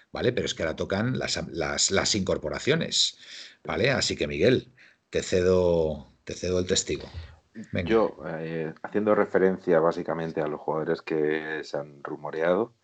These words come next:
Speaker 2: solo a esos, no, no
Speaker 1: Ujú.
Speaker 2: voy a decir jugadores que lógicamente son ina-, bueno, imposibles, ¿no?
Speaker 1: Vale.
Speaker 2: Yo quizá cogería Mukiele,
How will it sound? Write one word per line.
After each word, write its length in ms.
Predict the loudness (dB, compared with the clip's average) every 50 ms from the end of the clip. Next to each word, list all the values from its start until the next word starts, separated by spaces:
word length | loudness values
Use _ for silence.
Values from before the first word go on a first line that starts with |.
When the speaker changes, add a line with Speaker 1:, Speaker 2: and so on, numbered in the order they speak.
| _ _ _ _ _ _ _ _ _ _ _
Speaker 2:
solo 280 | 0 4 6 8 8 6
a 80 | 4
esos, 200 | 2 -2 -6 -10
no, 120 | -10 -6 -4 -4
no 60 | -2
Speaker 1:
Ujú. 100 | 0 0
Speaker 2:
voy 80 | 2 2
a 80 | 2 2
decir 220 | 0 0 0 -2 -2
jugadores 460 | -2 -4 -2 0 2 2 2 0 -2
que 100 | -2 -2
lógicamente 840 | -2 -2 -2 -2 -4 -2 -2 -2 -2 -2 -4 -2 -2 0 0 0 -2
son 320 | -4 -10 -12 -14 -14 -16 -16 -16
ina-, 240 | -12 -12 -12 -12 -14 -18 -20 -20 -20 -18
bueno, 200 | -18 -16 -16 -16
imposibles, 520 | -10 -10 -10 -10 -8 -12 -12 -14 -16 -18 -18
¿no? 120 | -20 -20 _ _ _ _ -20 -20 -20 -20 _ _ _ _ _ _ _ _ _ _ _ _ _ _
Speaker 1:
Vale. 220 | -12 -10 -8 -8 -2
Speaker 2:
Yo 1500 | 2 6 8 8 10 10 10 10 10 10 8 8 8 6 4 4 2 2 0 0 -2 -2 -4 -4 -4 -6 -6 -8 -12 -16 _ _ _ _ _
quizá 720 | -12 -12 -10 -12 -12 -4 0 0 0 2 0 -2 -4 -6 -12 _ _ _ _ _ _
cogería 840 | -8 -8 -6 -6 -6 -4 -4 -2 -2 -2 -2 -2 -2 -2 -4 -4 -6
Mukiele, 640 | -8 -10 -10 -4 0 6 6 8 8 6 4 0